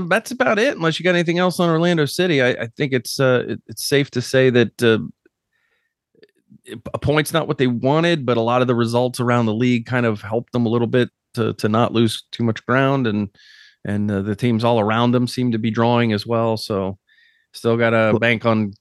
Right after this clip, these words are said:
Speaker 1: winning that game in hand. <laughs>
Speaker 2: Well, and, you know, like, four results in a row, y-, like you say, only one win out of those four, but still,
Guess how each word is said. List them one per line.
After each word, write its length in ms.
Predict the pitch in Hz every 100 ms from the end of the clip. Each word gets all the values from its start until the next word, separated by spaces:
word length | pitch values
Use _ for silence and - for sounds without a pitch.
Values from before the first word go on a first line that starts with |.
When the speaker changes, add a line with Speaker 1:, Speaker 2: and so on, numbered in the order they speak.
| - - _
Speaker 1:
winning 340 | 113 107 127 123
that 280 | 120 107
game 240 | 110 123 117
in 80 | 110
hand. 380 | 117 107 95 92 - _ _ _ - -
<laughs> 100 | 123 _ _ _ _ _ _ _
Speaker 2:
Well, 280 | - 170 170
and, 280 | 143 120 120 -
you 80 |
know, 160 | 131 104
like, 180 | 113 -
four 300 | - 131 139
results 380 | 135 131 131 131
in 80 |
a 40 | 120
row, 480 | 123 127 127 117 98
y-, 120 | 113 - - -
like 200 | 107 -
you 40 |
say, 300 | - 127 117 - _ _ _ _ _ _
only 140 | 98 95
one 240 | 104 101
win 120 | 107
out 180 | 107 107
of 40 |
those 200 | 104 101
four, 260 | - 110 110
but 160 | 104 101
still, 400 | - 151 104